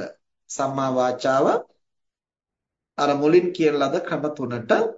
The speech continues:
ක්‍රියාත්මක වෙනවා. ක්‍රියා සම්මා කම්මන්ත, චේතනා සම්මා කම්මන්ත,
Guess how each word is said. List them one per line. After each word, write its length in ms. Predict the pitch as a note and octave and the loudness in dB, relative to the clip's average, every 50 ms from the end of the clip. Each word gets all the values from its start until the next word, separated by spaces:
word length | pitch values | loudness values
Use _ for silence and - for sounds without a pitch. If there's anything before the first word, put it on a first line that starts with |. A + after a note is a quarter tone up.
| _ _ | _ _
ක්‍රියාත්මක 520 | - D3+ C#3+ C#3+ C3+ C3+ - - B2+ A#2 | -2 2 2 2 2 0 -2 -4 -8 -6
වෙනවා. 280 | B2+ C#3 C#3 C3 - - - | -6 -4 -4 -4 -6 -8 -6
ක්‍රියා 380 | - D#3 D3 D3 D3+ D#3+ E3 E3 | 0 2 4 6 6 6 6 4
සම්මා 520 | E3 - F3+ D#3 D#3+ D#3+ D#3+ E3 D#3+ E3 D#3+ - | 2 0 -2 -2 -2 -2 -2 0 0 0 0 -2
කම්මන්ත, 580 | - F3 D#3+ D#3+ E3 E3+ E3+ F3 F3 F3 - A#3 D#4 F4 - - _ _ _ _ _ _ _ - | -4 -4 -4 -4 -2 -2 -2 -2 -4 -2 -2 -2 -2 -2 -4 -12 _ _ _ _ _ _ _ -6
චේතනා 520 | - - D#3 E3 D#3+ D#3+ D#3 D#3 D#3+ D#3+ D#3+ | 0 2 2 4 4 2 2 4 4 4 2
සම්මා 440 | D#3+ - E3+ D3+ D#3 D#3 D#3 D#3 D#3+ D#3 | 2 0 0 0 0 0 0 0 0 0
කම්මන්ත, 520 | - E3+ D#3 D3+ D#3 D#3+ D#3+ D#3+ D#3+ D#3+ | -2 -2 -2 -2 -2 -2 -2 -2 -4 -4